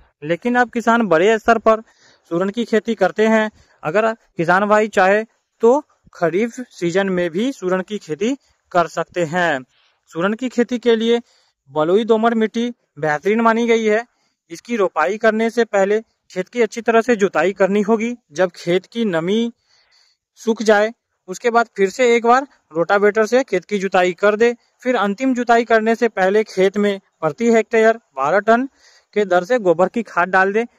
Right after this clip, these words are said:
या आप, आप रासायनिक खादों का प्रयोग करना चाहते हैं तो उस समय आप एनपीके पचास केजी का प्रयोग कर सकते हैं एक एकड़ में।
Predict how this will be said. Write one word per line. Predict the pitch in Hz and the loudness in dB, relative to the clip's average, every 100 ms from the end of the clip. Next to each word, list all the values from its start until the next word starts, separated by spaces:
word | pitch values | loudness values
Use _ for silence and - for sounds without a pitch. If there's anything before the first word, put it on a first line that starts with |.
| _ 147 | _ -2
या | 175 | 2
आप, | 220 233 _ - | 2 -2 _ -2
आप | 226 226 285 269 _ - | 0 0 -2 -12 _ -4
रासायनिक | 165 165 175 226 - | -4 0 -2 -2 0
खादों | 220 220 | 0 2
का | 233 | 0
प्रयोग | 202 185 196 | 2 0 2
करना | 220 220 | 2 2
चाहते | 220 208 220 | 2 0 2
हैं | 226 233 226 _ _ - | 0 -2 -6 _ _ -2
तो | 220 | 0
उस | 226 - | 0 0
समय | 226 226 | 2 4
आप | 208 220 _ _ - | 2 0 _ _ -6
एनपीके | 180 208 233 233 254 262 _ - | -4 -2 -2 0 0 -2 _ -2
पचास | 196 180 208 | 2 2 2
केजी | 233 190 196 | 0 0 0
का | 240 294 _ - | -2 -2 _ -4
प्रयोग | 180 202 _ | 0 0 _
कर | 202 170 | -2 0
सकते | 175 - 190 | -2 -4 -2
हैं | 233 208 | -2 -2
एक | 175 180 | -2 -2
एकड़ | 160 156 | 0 0
में। | 156 139 | -2 -4